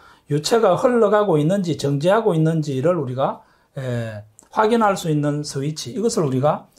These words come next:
플로우 스위치라고 하는 것이죠. 흐름의 방향을 확인하기 위하여 수평 배관에, 에, 수평 배관에 수평으로 설치한다 이렇게 되어 있는 것이 아니라 수평 배관에 수직으로 설치를 한다 이렇게 되어야 됩니다. 수직으로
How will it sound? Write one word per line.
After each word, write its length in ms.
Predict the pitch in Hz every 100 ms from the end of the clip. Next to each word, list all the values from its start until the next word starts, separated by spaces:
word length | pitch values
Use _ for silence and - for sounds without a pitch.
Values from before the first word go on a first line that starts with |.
| _
플로우 340 | - 175 180 156
스위치라고 640 | 131 139 139 135 117 151
하는 240 | 151 139
것이죠. 420 | 135 - 107 98 92 _ _ - -
흐름의 460 | - 180 214 208 175
방향을 460 | 139 147 175 165 151
확인하기 760 | 185 190 175 156 143 160 170
위하여 640 | 131 135 131 107 107 143 - _ -
수평 460 | - 226 - 226
배관에, 500 | 190 147 139 110 98 _ _ _ _ _
에, 380 | 135 120 113 110
수평 540 | - - 233 - 226 214
배관에 500 | 151 139 127 101 - _ _
수평으로 760 | - 247 240 - 240 233 180 185
설치한다 600 | 185 170 175 156 147 143
이렇게 320 | 196 220 196
되어 100 | 165
있는 200 | 143 135
것이 180 | 131 120
아니라 320 | 120 113 101
수평 420 | - 220 - 220
배관에 460 | 156 151 139 98 _ _
수직으로 720 | - - 247 233 254 226 190 190
설치를 420 | 190 170 175 156
한다 220 | 147 139
이렇게 340 | 156 233 -
되어야 360 | 175 147 127 127
됩니다. 320 | 107 98 -
수직으로 640 | - 170 160 151 131 165